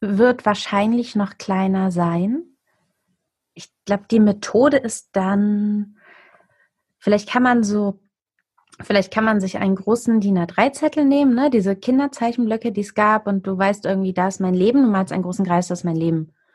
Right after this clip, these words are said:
Und dieses Leben hat aber ganz viele positive Sachen, die schreibst du da irgendwie erstmal mit rein. Und danach kommst du aber zu dem, was du wirklich gerade scheiße findest.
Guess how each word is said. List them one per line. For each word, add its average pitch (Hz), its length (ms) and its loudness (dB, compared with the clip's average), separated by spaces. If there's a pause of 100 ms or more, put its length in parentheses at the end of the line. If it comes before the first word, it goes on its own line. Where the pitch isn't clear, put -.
(760)
Und 196 180 2
dieses 214 240 0
Leben 233 540 2 (340)
hat 220 240 -2
aber 208 160 0
ganz 233 260 0
viele 233 200 0
positive 208 480 -2
Sachen, 190 240 2
die 180 80 0
schreibst - 280 -4
du 240 60 0
da 208 100 0
irgendwie 220 240 0
erstmal 196 260 -2
mit 185 140 -2
rein. 160 280 -2 (1040)
Und 220 160 0
danach 202 500 2
kommst 233 320 -2
du 208 60 2
aber 190 180 0
zu 190 180 -6
dem, 202 440 0
was 190 180 -2
du 180 260 -2
wirklich 220 600 -2
gerade 180 500 -2
scheiße 151 460 -10
findest. - 560 -14